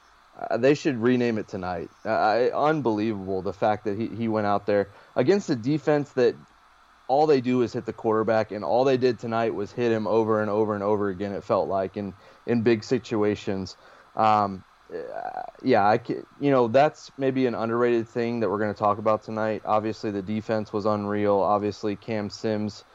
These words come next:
showed up and made some huge plays. J D McKissick, Logan Thomas,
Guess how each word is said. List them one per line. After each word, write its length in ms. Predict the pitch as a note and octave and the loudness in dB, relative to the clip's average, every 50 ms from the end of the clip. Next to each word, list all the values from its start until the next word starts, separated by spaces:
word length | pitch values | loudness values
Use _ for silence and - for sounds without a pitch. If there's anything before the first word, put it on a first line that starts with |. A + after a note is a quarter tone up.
| - - - _ - | -20 -20 -20 _ -20
showed 260 | - - A#2+ A2+ G2+ | -2 2 4 4 4
up 200 | G2+ G2+ G2 G2 | 4 2 0 -2
and 100 | G2 G2+ | -4 -4
made 220 | G#2 G#2 G2+ - | -2 -2 -4 -4
some 160 | - G#2+ G2+ | -6 -8 -6
huge 300 | F#2 A2 G#2 G2+ - - - | -4 -4 -4 -4 -6 -8 -2
plays. 400 | - A#2 G#2 G2+ G2+ G#2 F#2+ F#2+ | 0 2 4 4 4 2 0 -2
J 160 | - A#2 A2 | -2 -2 -2
D 100 | G#2 A2 | 0 0
McKissick, 680 | G#2+ G2+ G2 - - A#2+ A2+ - - - A2 A2 G2+ - - - - - - - - - - - | -2 -4 -4 -4 0 0 0 0 2 2 4 4 4 2 -4 -14 -20 -20 -20 -20 -20 -16 -2 2
Logan 300 | B2 B2 A#2+ A2+ G#2+ G2+ | 4 4 4 2 0 -2
Thomas, 520 | - A#2 A2 A2 A2+ A2+ A2+ G#2+ - - | -2 0 0 0 0 -2 -2 -4 -6 -8